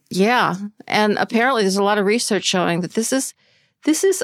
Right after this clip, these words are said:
uh, an issue that actually really affects consumption habits of a pretty significant portion of the public.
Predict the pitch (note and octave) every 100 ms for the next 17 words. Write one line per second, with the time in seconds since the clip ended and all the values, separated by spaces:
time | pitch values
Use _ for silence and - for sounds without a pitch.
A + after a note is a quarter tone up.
0 | - A#3+ A#3 A3+ A3 A#3 B3+ C4+ A#3 G#3+
1 | - G#3 - A#3+ A#3+ F#3+ F#3 F#3+ G3 G3
2 | F3+ - - F3 A3 A3+ - G#3+ D#3+ D3
3 | C#3+ - G#3+ G#3+ - - E4+ - A#3+ A3+
4 | G#3+ - F#3+ - F#3+ G3 E3 - - -
5 | - F3 F#3 G2+